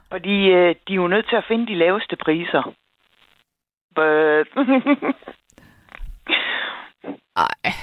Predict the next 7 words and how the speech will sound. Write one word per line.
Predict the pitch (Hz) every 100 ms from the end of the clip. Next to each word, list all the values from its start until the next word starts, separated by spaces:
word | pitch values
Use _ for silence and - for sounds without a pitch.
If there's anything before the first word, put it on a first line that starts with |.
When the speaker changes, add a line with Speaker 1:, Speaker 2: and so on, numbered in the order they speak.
| - _ _ _ _ _ _ _ -
Speaker 2:
<laughs> | 269 - 277 - 381 - - - - 403 - 240
Var | 175
den | 190 190
åndssvag? | 180 - - 220 220 - - _ _ 339
Speaker 1:
Ja. | 294 262 233 320 - 240 - - - - 320 - - - - - - 381 - - - - - - - 440 339 320 294 359
Speaker 2:
Åh, | 349 339 320 311 302 294 285 269
Gud. | 262 240 233 233